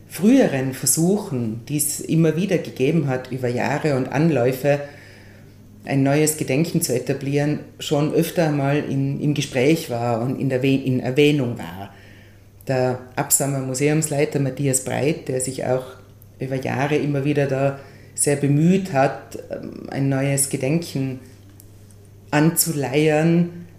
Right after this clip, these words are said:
hatte auch ein sozusagen privates, familiäres Interesse daran, dass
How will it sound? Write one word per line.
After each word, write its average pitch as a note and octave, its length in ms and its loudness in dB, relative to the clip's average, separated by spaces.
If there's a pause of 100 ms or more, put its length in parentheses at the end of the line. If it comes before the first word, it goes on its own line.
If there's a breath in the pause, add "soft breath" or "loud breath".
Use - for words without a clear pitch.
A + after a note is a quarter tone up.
(120)
hatte D3 640 0
auch C3+ 140 -2
ein C3 320 -4 (140)
sozusagen C#3+ 680 0
privates, C3+ 480 -2
familiäres C3+ 720 0
Interesse C3 540 -4
daran, C3+ 400 -4
dass - 480 -4